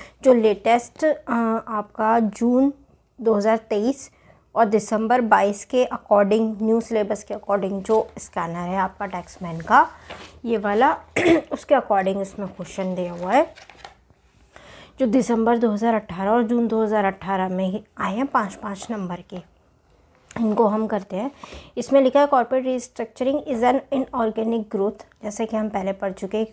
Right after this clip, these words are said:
कॉर्पोरेट रीस्ट्रक्चरिंग में inorganic growth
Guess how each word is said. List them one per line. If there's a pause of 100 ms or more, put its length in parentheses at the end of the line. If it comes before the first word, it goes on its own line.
कॉर्पोरेट
रीस्ट्रक्चरिंग
में (840)
inorganic
growth